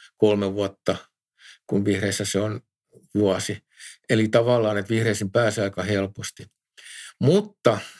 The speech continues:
sit tässä voisi niinku tavallaan miettiä sitä, että onks kuitenkin vihreissä jatkuvasti tää rotaatio pelaa, mikä on äärimmäisen hieno, hieno juttu, mutta onks tää sitten kuitenkin sillä tavalla, että meillä ei välttämättä ole niinku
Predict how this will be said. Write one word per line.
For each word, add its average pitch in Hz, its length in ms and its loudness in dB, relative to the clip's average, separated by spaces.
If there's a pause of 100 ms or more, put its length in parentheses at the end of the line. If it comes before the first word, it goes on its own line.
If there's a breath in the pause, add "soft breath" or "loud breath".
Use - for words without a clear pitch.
(180 loud breath)
sit 139 220 0
tässä 151 200 4
voisi 160 200 2
niinku 151 100 0
tavallaan 156 420 2
miettiä 151 380 2
sitä, 151 360 2
että 123 160 -2
onks 131 160 -4 (600 loud breath)
kuitenkin 147 340 2
vihreissä 147 360 2
jatkuvasti 127 460 0
tää 113 120 2
rotaatio 131 540 2
pelaa, 127 360 2
mikä 104 200 -6
on 104 60 0
äärimmäisen 135 540 0
hieno, 127 340 0 (960 loud breath)
hieno 123 340 4
juttu, 117 340 0
mutta 117 220 2
onks 127 160 0
tää 135 140 4
sitten 151 280 -2
kuitenkin 147 400 2
sillä 135 280 2
tavalla, 120 360 2
että 113 120 -6
meillä 123 180 2
ei 131 100 0
välttämättä 131 580 -2
ole 147 240 4
niinku 101 300 -4